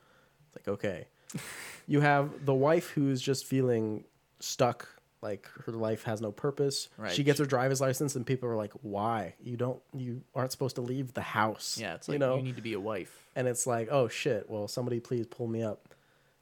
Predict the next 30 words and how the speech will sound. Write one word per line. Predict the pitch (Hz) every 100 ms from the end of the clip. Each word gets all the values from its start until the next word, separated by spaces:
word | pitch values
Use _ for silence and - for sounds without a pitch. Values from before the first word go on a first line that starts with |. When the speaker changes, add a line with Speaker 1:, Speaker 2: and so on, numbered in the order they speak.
| _ _ -
Speaker 1:
And, | 120 117 107
um, | 107 101 98 - - _ _ -
you | 143
have | 135
Speaker 2:
And | 107
Speaker 1:
the | - -
eldest | 156 190 175 -
son, | 147 139 147 - 92
Speaker 2:
Right. | 107 98
Speaker 1:
who | - 139 135 -
is, | 139 131
like, | 127 113 - _ _ _ _ _ -
I | 131
guess | 131 202 -
disillusioned | 175 160 147 156 160
with, | 117
like, | 110 110
his | 117 -
country | - 117 113 - 165 175 -
on | 151 160
a |
certain | 160 185 185
aspect, | 170 175 - 202 - - - _ _ _
um, | 117 113 107
'cause | - 131
he | 127
joins | 127 135 131
the |
American | 127 127 123
milita-, | 123 120 127 135 -